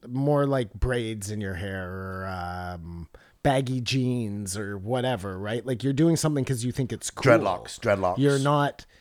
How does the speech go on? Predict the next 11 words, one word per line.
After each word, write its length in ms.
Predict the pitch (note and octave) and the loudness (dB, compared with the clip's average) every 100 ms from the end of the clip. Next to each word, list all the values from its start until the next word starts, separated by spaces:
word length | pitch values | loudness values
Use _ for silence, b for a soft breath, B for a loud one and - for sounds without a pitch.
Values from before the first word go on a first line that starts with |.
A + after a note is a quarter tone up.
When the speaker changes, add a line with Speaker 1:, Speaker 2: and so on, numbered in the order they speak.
| b | b
Speaker 1:
you're 160 | - C#3+ | 0 4
not, 380 | D#3 E3+ - - _ - | 6 4 2 -8 _ 6
um, 460 | D3 B2+ A#2+ A#2 b - | 6 6 2 -2 b 0
taking 320 | - C#3+ D3+ | 2 4 2
something 340 | C#3+ D#3 C#3 D3 | 4 2 4 2
from 160 | D3 | 4
another 300 | C#3 C3+ C3 | 4 4 4
culture 580 | A#2+ - D3 - C3+ A#2 | 2 4 4 4 0 0
to 180 | - C#3 | 0 0
wear 380 | A#2+ B2 C#3 C3 | 2 2 2 2
it 160 | A2 | -2